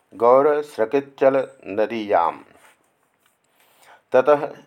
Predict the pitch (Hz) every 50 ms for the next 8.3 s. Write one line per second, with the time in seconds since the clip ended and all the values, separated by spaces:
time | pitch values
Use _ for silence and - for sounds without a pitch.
0 | _ _ - - 139 151 160 151 139 131 131 - - 113 110 104 98 90 - -
1 | 113 110 110 - 123 123 139 135 120 117 113 - - - - 107 107 110 113 110
2 | 101 107 104 98 107 110 113 113 117 117 117 117 117 _ _ _ _ _ _ _
3 | _ _ _ _ _ _ _ - 127 135 151 151 147 135 123 113 104 104 101 98
4 | 95 - 82 73 71 60 - - - - 139 147 143 143 127 127 131 123 143 151
5 | - - - 107 104 107 110 123 127 123 104 104 101 98 - - 104 95 85 78
6 | 71 69 - - _ - - 120 123 113 - - 135 135 139 135 117 120 104 104
7 | 101 110 113 113 117 113 104 98 92 90 87 87 90 87 80 80 - - 110 113
8 | 113 95 80 87 -